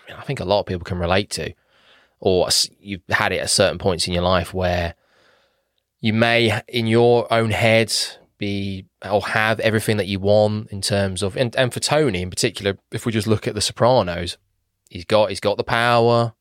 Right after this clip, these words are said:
he's got the money. Yes, I'm sure he could want more money, but he's got the money, he's got the family, he's got pretty much everything that he would want as such. He's got the girlfriend on the side, and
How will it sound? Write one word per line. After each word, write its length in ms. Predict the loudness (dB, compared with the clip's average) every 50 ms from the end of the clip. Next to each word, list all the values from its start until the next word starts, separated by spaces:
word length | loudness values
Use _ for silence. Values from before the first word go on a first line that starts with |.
| _ _ _ _ _ _ _ _ _ _ _ _ _ _ _ _ _
he's 120 | -16 -4
got 180 | 0 0 0 0
the 80 | 0
money. 680 | 0 2 4 4 4 4 4 2 2 2 0 -2 -8 _ _ _ _ _ _ _ _ _ _ _ _ _ _ _ _
Yes, 260 | 0 2 2 2 2
I'm 60 | -2 -4
sure 160 | 0 0 0
he 60 | 0
could 140 | -2 -4 -4
want 160 | -4 -4 -2
more 200 | -2 -2 -2 0
money, 240 | 0 0 0 -2 -4
but 180 | -6 -8 -10
he's 100 | -10 -6
got 120 | -8 -6 -4
the 60 | 0
money, 300 | 2 2 2 2 2 0
he's 80 | -2 -2
got 120 | -6 -10
the 80 | -8 -2
family, 840 | 2 2 4 4 2 2 0 0 0 2 2 2 2 0 -2 -6 -10 _ _ _ _ _ _ _ _ _
he's 120 | _ -2 2
got 200 | 2 2 2 2
pretty 240 | 2 2 2 4 4
much 420 | 4 4 4 2 0 -8 -8 -8 _ _ _ _ _ _ _ _ _ _ _ _ _ _ _
everything 380 | 0 0 0 0 0 0 0
that 100 | 0 0
he 80 | 0 -2
would 160 | -2 -4 -8
want 400 | 0 2 4 4 4 2 -4 -10 -10
as 100 | -8 -6
such. 220 | -4 -4 -4 -6
He's 120 | -6 -8 -10
got 140 | -10 -8 -4
the 60 | 0
girlfriend 680 | 2 4 4 4 4 2 2 2 2 2 2 0 -4
on 140 | -4 -4 -4
the 60 | -2
side, 480 | 0 2 2 2 2 2 0 0 -2 -6 _ _ _ _ _ _ _ _ _ _ _ _ _ _
and 500 | -2 0 2 2 0 0 -2 -4 -6 -8